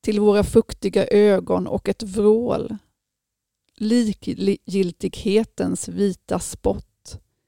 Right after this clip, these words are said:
De mörka frukterna roterar och faller. Spegeln spricker tvärs över bilden, flyr åt stötspott som spilt kvicksilver.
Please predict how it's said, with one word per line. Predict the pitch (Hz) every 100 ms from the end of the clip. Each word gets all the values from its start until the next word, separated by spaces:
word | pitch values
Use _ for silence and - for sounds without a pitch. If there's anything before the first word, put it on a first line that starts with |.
| _ _ _ _ _
De | 220 202 202
mörka | 233 220 190 - 190
frukterna | - 226 - - 190 185
roterar | 180 196 - 196 190 196 - 214
och | 196 -
faller. | - 202 202 202 - 233 - _ _ _ _ _ _ _ _ _ _ _
Spegeln | - - - 233 214 185 202 202
spricker | - - - - 214 - _ - 185
tvärs | - - 196 202 - - -
över | 202 196 202 208 -
bilden, | 196 180 202 202 202 - - 202 - _ _
flyr | - 196 196 196 180 208 -
åt | 208 -
stötspott | - - 202 202 202 - - - 185 - _
som | - - 185
spilt | - - 196 196 202 - - - _
kvicksilver. | - 196 - - - - - - - 226